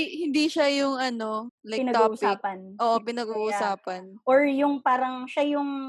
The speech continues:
Speaker 2: for example, ako yung may offendicitis, tapos ikaw yung other friend ko.
Speaker 1: Oo.
Speaker 2: Hindi, hindi ikaw yung nagsalita ng katotohanan, ha? For example, siguro sa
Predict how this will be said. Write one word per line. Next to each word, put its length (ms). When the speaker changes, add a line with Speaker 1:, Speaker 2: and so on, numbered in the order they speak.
Speaker 2:
for 160
example, 380
ako 240
yung 240
may 240
offendicitis, 800
tapos 400
ikaw 320
yung 640
other 320
friend 560
ko. 240
Speaker 1:
Oo. 80
Speaker 2:
Hindi, 400
hindi 280
ikaw 240
yung 160
nagsalita 640
ng 240
katotohanan, 800
ha? 80
For 80
example, 480
siguro 240
sa 80